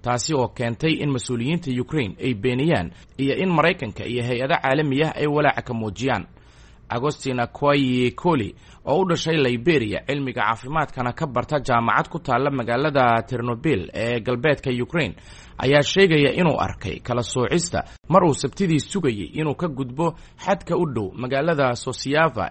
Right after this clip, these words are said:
ee dalka Romania. Dadka ayaa ku jiray safaf dhaadheer iyagoo watay boorsooyin ubadkooduna ay weheliyaan, waxaana Koli uu yidhi,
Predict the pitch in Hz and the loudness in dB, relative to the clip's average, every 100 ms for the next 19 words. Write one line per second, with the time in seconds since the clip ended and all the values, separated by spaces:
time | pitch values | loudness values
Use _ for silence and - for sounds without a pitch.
0 | - 131 135 135 123 120 120 117 110 123 | -2 -2 -2 -2 -4 -4 -4 -4 -2 -2
1 | 107 - - 190 - 170 139 135 123 202 | -4 -10 -2 -2 0 -2 0 0 -2 -6
2 | 135 139 165 - 165 160 131 135 151 131 | -4 -4 -4 -6 -8 -6 0 0 0 -2
3 | - 143 139 127 113 139 175 120 120 - | 0 -2 0 0 -2 -2 -4 -2 -4 -2
4 | 170 131 98 175 156 - 139 113 123 - | -2 -2 -2 0 0 -2 -4 -2 -2 -2
5 | 104 110 113 131 117 85 - - - 113 | -4 -4 -2 0 0 -2 -16 -18 -12 -4
6 | 135 127 - 175 175 113 120 101 113 117 | -2 -2 0 2 2 2 -2 -2 -4 -4